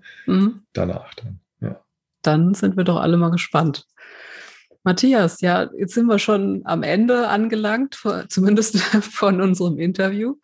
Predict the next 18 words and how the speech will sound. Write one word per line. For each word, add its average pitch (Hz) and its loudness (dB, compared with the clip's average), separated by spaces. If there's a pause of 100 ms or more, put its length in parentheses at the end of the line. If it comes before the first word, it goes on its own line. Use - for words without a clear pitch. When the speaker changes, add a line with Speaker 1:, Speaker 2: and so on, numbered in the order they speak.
(640)
Speaker 1:
Und 185 2
ja, 196 2
weil, 185 0 (200)
möchtest 208 -2
du 247 2
noch 214 2
den 196 0
Hörerinnen 196 0
und 175 0
Hörern 180 -2
eine 160 0
Botschaft 233 0
mitgeben, 185 0
noch - -4 (120)
irgendwas 175 0
zum - -2
Abschluss - 0
sagen 175 2